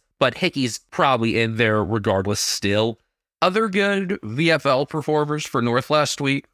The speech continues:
Speaker 2: Ben Cunnington, who I guess handled his demotion quite well, Aaron Hall, Daniel Howe, Charlie Lazaro, Will Phillips.
Speaker 1: Options are there after North's thorough beating of the Dolphins, Frankston, at Arden Street.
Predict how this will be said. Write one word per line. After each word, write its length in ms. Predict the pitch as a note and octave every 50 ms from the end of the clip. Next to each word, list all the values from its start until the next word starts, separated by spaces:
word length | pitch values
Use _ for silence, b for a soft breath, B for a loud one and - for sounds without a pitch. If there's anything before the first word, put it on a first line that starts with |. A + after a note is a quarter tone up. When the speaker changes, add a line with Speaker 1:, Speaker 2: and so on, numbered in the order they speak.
| _ _ _ _ -
Speaker 2:
Ben 240 | C3+ C3 B2 A#2
Cunnington, 580 | - - C3 C3+ C#3+ D3+ D3 C3+ E3 D#3+ E3 D3+
who 160 | C#3+ C#3 A2+
I 80 | G#2 G2
guess 200 | G2+ G2+ F#2+ -
handled 380 | - A#2 A2 G2+ G2 G2+ F2+
his 380 | F2+ G#2+ G2+ F#2+ F#2 F2+ F2+ F2
demotion 460 | - F2+ G2 F#2 F2+ F2 - F#2 F2+
quite 240 | E2+ F#2 F2 E2+ -
well, 400 | G2+ A#2+ C3 C#3 C3+ C#3 D3+ - _ _ _ _ _ _ _ -
Aaron 260 | G#2 G#2+ F#2+ F2 F#2+
Hall, 380 | F#2 C#3 C#3+ C#3+ C#3 C#3 C#3 C3
Daniel 400 | A#2 G#2+ G#2+ G2+ F2 E2 F2 G2+
Howe, 340 | G#2+ C#3 C#3 C3+ C3 C3 B2+
Charlie 400 | A#2+ - A#2+ A2 G#2 F#2+ F2+ D#2+
Lazaro, 560 | D#2+ F2+ F#2+ B2 C3+ C3+ C3+ C3+ C3+ C3 B2+
Will 300 | A2+ F#2+ F2 D2+ D2+ -
Phillips. 640 | - - C3+ C#3 C#3 C#3 C3+ C3 _ - - - - - _ _ -
Speaker 1:
Options 420 | C#3 F3 G#3 - - G#3+ G#3+ F#3 F3+
are 80 | G3
there 380 | F3 F3 F#3+ G3+ G3 F3+ D#3+ C#3
after 520 | C3+ C3 B2+ - - - C#3+ C3+ C3 B2+
North's 640 | B2 B2 A#2+ B2 B2 B2 A2+ - - - - - - - _ _ _ _ -
thorough 440 | E3 D#3+ D#3 D3+ C#3+ B2+ A#2+ A2+ G#2+
beating 540 | G#2+ G#2+ - C3+ C#3 C3 B2+ B2 A#2 A2+ A2+ -
of 540 | - A2+ A2 A2 G#2+ A2 A2 G#2+ G#2 - - -
the 100 | A#2 A2+
Dolphins, 600 | A2 A#2 A#2+ C3 C3 - - G#2 F2 E2+ E2+ -
Frankston, 600 | - - B2+ C3 B2+ - - - G2 F2 D2 - - _ _ _ -
at 140 | - A2 G#2+
Arden 220 | G2 F#2 F2+ F2+
Street. 340 | G#2 - - A#2+ G#2 F#2 -